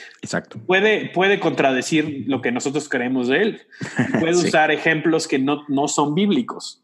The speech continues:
Speaker 1: Ujú.
Speaker 2: ¿no? Por eso decimos, "Te veo como un cochecito rojo", ¿no? O sea, pues eso no está en la Biblia,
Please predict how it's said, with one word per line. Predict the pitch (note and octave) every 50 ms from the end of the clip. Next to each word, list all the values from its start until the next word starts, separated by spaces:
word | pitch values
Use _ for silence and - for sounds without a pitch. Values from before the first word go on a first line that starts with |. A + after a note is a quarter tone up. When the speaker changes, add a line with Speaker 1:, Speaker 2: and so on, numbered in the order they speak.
| _ -
Speaker 1:
Ujú. | B2 A#2 G#2 A2 G2 A2+ C#3 - _
Speaker 2:
¿no? | - C3 D#3+ F#3 F3
Por | - C3 C3+
eso | D3 C#3 D#3 D3+
decimos, | D3 - D3 C#3 C#3 C3+ -
"Te | - B2+ B2+
veo | C3+ C#3 C#3+ D3+
como | D3 - C#3 C3 C3+
un | C3+ C3+
cochecito | - D3 D3 - C3+ - - D3 C#3+ D#3 D3
rojo", | D#3 F3 F#3+ - - A#2+ A#2 A#2
¿no? | C3+ F3+ G#3 - -
O | B2
sea, | - B2 A2+ A2 - - - - - - - C#3 C3+ - -
pues | C#3 C3 -
eso | - E3+
no | D#3+ D#3
está | - -
en | D#3 D3
la | D3+
Biblia, | D#3 G#3 G#3 D#3+ B2 A2+ A#2+ A2 -